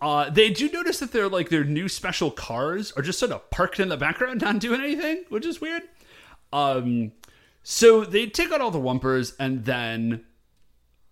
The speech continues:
Richie Richie Hiker is like, "Well, now you will face the true power of, like, the rebuilt Breaking." And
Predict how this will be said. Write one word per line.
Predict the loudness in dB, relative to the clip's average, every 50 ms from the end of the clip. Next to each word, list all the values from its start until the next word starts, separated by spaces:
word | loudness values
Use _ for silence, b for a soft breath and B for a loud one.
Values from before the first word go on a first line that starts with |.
| _ _ _ _ _ _ _ _ _ _ _ _ _ _ _ _ 0
Richie | 2 4 4 4 2
Richie | 0 0 0 -2
Hiker | -2 -2 -2 -2 -2 -2
is | -2 0
like, | 0 -2 -2 -2 2
"Well, | 6 8 10 10 10 10 8
now | 6 6 6 6 6
you | 6 4 4
will | 4 2 2 2
face | 0 0 0 0 -2 -4
the | -6 -8 -8
true | -6 -4 -2 -2 -2 -2
power | -2 -2 0 2 2 2 2 2
of, | 0 -2 -4
like, | -4 -6 -4 -4
the | -4 -4
rebuilt | -2 -4 -4 -2 -2 -2 -2 -2 -4
Breaking." | -6 -4 -4 -2 -2 0 0 0 0 0 -2 -2 -4 -6 b b b b b b b b b _ _ _ _ -8
And | -8 -6 -4 -4 -4 -4 -2 -2 -2 -4 -6